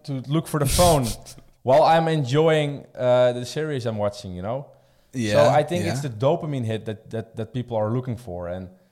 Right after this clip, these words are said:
Speaker 1: I think that, that, that you can only find that right now on level one, and that's the, the, the, the short form content. You want the immediately dopamine hit, you want the fast transitions, you want to get straight to the point.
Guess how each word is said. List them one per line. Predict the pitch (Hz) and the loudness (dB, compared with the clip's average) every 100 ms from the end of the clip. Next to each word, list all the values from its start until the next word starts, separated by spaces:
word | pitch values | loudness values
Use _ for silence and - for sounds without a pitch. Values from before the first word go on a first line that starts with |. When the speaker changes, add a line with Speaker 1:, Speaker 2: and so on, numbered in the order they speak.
| _ _ _ _ _ | _ _ _ _ _
Speaker 1:
I | 113 127 | -4 -4
think | - 147 | -4 -4
that, | 135 - 123 | -4 -6 -6
that, | 120 - - | -6 -8 -10
that | 127 127 | -8 -8
you | 120 | -8
can | 135 | -4
only | 127 131 | -4 -4
find | - 127 123 | -2 -2 0
that | 120 120 113 | -2 -4 -2
right | 120 120 | 0 0
now | 127 117 | -2 -2
on | 113 | 0
level | 117 113 110 | 0 0 0
one, | 120 113 98 | 0 0 -2
and | 95 | -8
that's | 98 - | -10 -10
the, | 107 101 | -14 -12
the, | 95 | -12
the, | 92 98 - | -12 -14 -14
the | 95 | -16
short | - 127 117 | -10 -8 -8
form | - 110 95 | -8 -10 -8
content. | 110 104 98 95 | -8 -6 -6 -4
You | |
want | 107 107 | -4 -4
the | 113 104 113 | -6 -8 -8
immediately | 113 120 113 110 | -8 -8 -8 -8
dopamine | 101 117 113 113 101 | -4 -4 -4 -8 -8
hit, | 104 101 | -10 -10
you | 104 | -10
want | 107 104 | -10 -10
the | |
fast | 101 123 - - | -4 -2 -2 -4
transitions, | 120 104 110 - 107 101 | -8 -6 -8 -8 -10 -8
you | 110 | -6
want | 117 113 | -6 -6
to | |
get | 110 | -10
straight | - - 139 143 | -10 -8 -8 -6
to | 147 | -10
the | |
point. | 135 113 107 104 | -10 -8 -8 -8